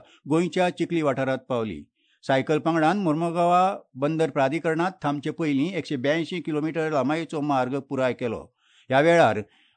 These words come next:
पंचायत मंत्री मोविन गुदिनो, आयपीएस डीजीपी अनूप कुमार, विमानतळ प्राधिकरणाचे मुखेली बिपीन कुमार, आयपीएस विजय प्रकाश, आयपीएस अभिषेक गोयल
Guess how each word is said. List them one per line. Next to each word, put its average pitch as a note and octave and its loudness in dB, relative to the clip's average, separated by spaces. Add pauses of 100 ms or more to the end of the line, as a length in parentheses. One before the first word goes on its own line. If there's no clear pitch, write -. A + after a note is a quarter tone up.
(100)
पंचायत D#3+ 4
मंत्री F3 0
मोविन D#3+ 0
गुदिनो, E3+ -2
आयपीएस D#3 -2
डीजीपी E3 -6
अनूप D3+ -2
कुमार, D#3 0
विमानतळ D#3+ 2
प्राधिकरणाचे D#3 -2
मुखेली D#3 -2
बिपीन D3 -2
कुमार, D3 -4 (280)
आयपीएस F3+ 0
विजय E3 -2
प्रकाश, E3 -2
आयपीएस D3+ -2
अभिषेक F#3 -2 (280)
गोयल D#3+ 4